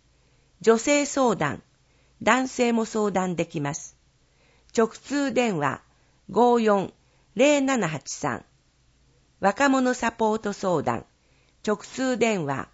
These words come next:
五二零八九四。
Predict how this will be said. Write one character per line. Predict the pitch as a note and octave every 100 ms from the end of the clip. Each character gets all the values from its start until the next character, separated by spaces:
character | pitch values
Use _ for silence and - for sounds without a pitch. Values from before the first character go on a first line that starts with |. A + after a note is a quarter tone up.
| _ _ _ -
五 | E3+ B3 A#3
二 | A3 G#3 F3+ - _ _ _ -
零 | B3 C#4
八 | C4 B3+ - -
九 | F3+ E3+
四。 | D#3+ C3+ F#2